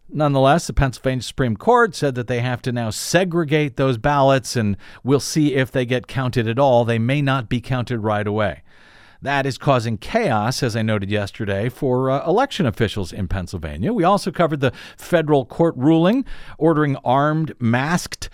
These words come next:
tactical gear clad wearing right-wingers to stay at least two hundred and fifty feet away from the voters who are dropping off absentee ballots at the drop box in, uh, various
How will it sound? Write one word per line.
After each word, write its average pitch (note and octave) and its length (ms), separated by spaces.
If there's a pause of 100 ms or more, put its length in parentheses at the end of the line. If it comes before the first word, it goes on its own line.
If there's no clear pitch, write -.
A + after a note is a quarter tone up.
(260)
tactical - 760
gear C#3+ 580
clad C#3 800
wearing C3+ 920
right-wingers D3 800
to C#3 180 (180)
stay D#3 500
at C#3 140
least C3+ 320
two D#3 160
hundred C#3 240
and A2+ 80
fifty C3 300
feet D3+ 240
away C3+ 260
from B2 300
the G#2+ 420 (480)
voters D3+ 600
who D3+ 100
are A#2+ 80
dropping C3 400
off B2 180 (140)
absentee A#2+ 540
ballots A#2+ 500
at C3+ 100
the - 60
drop A#2 420
box C3 520
in, A2+ 400
uh, A2+ 40
various A#2 480